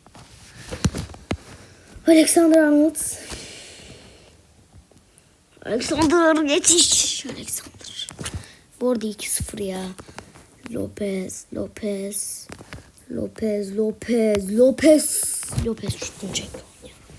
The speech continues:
Lopez'in sadece plasesi iyi. Talisca arkaya ne yaptın Talisca? Aha, Ronaldo alır mı? Aldı. Arkaya son gelişine. Uf. Biraz,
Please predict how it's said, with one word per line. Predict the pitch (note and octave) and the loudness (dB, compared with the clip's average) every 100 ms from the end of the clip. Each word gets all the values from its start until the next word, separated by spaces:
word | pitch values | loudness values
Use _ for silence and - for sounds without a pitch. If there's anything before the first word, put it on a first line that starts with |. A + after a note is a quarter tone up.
| - - - - - - C#4+ | -20 -20 -20 -20 -20 0 4
Lopez'in | D4 B3 A3 G#3+ | 4 4 -2 -4
sadece | A#3+ B3 G3 | -2 -2 -2
plasesi | F#3+ G#3 G#3+ G3+ F#3 | -2 -2 -2 0 0
iyi. | F3 - - - - - - - - - - _ - - - - - - - - - | 0 -2 -14 -16 -18 -20 -18 -14 -12 -14 -18 _ -20 -20 -20 -8 -6 -6 -12 -8 -6
Talisca | - G#3+ A#3+ B3+ - A3 | -2 2 4 2 0 0
arkaya | G#3 G#3 - A3+ | 0 -2 -2 -2
ne | G3+ A3 | 0 -2
yaptın | - - F#3 | -4 -6 -10
Talisca? | - - - - - - | -12 -16 -12 -10 -12 -6
Aha, | C4+ D#4+ | 4 6
Ronaldo | E4 E4 D#4+ D4 | 6 6 4 2
alır | D4+ D4 | 2 2
mı? | C4+ C4+ - - - - - - - | 0 -4 -8 -20 -14 -10 -8 -10 -8
Aldı. | C#4 D4 C4 C#4+ D4 - _ _ _ - - - - | -2 0 2 0 0 -8 _ _ _ -16 -16 -10 0
Arkaya | D#4+ D4+ E4 E4 E4+ | 2 2 4 2 4
son | - G4+ F4+ | 6 8 10
gelişine. | F#4 F4 E4+ G4 F#4+ | 10 8 6 4 4
Uf. | F4 D#4+ D#4 C#4 - - - - - - | 6 6 6 6 -2 -10 -12 -12 -10 -4
Biraz, | A#3+ B3 | -2 -2